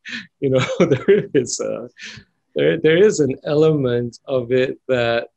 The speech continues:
you know, you, you, there's an absurdist quality of it that I think you just need to acknowledge.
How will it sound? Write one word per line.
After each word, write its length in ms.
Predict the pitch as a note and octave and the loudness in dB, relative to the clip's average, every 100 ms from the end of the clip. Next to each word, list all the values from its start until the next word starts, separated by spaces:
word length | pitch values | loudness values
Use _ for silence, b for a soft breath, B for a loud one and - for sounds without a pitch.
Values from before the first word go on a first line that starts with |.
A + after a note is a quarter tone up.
| _ | _
you 160 | - C#3 | -4 -2
know, 140 | B2 | 0
you, 160 | B2 C3 | 0 0
you, 300 | C3 D3+ D#3 | -2 -6 -4
there's 220 | C3 C#3 | -2 0
an 80 | C#3+ | 0
absurdist 960 | C3+ C3+ - - _ - F3 - F3 - | 0 -2 -6 -8 _ -2 2 2 0 -4
quality 580 | - C3 C#3+ C#3 B2 | -2 0 0 -2 -4
of 180 | A2 G#2 | -4 -4
it 200 | G#2+ A2+ | -4 -4
that 140 | B2+ A2+ | -4 -4
I 120 | A2+ | -4
think 180 | A#2+ B2+ | -6 -8
you 80 | A#2 | -6
just 200 | B2 B2 | -6 -4
need 200 | A#2+ A#2 | -4 -4
to 260 | A#2+ A2+ A#2+ | -4 -4 -8
acknowledge. 600 | A#2+ A#2 A#2 F#2+ - - | -6 -4 -4 -6 -10 -18